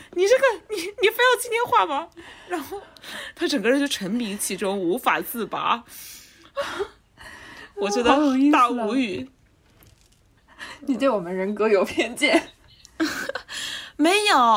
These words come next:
Speaker 1: 哎，我很喜欢I N T P。我来这边之后认识的人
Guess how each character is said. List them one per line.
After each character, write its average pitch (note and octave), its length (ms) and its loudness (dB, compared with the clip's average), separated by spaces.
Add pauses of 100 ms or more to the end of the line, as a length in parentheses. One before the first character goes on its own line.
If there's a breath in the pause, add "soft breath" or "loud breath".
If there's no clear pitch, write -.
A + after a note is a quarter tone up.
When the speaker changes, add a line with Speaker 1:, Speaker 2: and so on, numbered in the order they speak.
Speaker 1:
哎， C#4+ 360 -2
我 A#3+ 100 -6
很 A3+ 340 -6
喜 D4 120 -4
欢 A#3+ 100 2
I F#3+ 140 -2
N G#3 120 -10
T A3 200 -12
P。 - 340 -10 (360 loud breath)
我 A3 180 -2
来 F#3 200 -2
这 C#4+ 220 -6
边 B3+ 180 -2
之 C4 140 -4
后 A3 380 -4
认 C#4+ 180 -2
识 A3+ 180 -4
的 E3+ 200 -4
人 E3 180 -8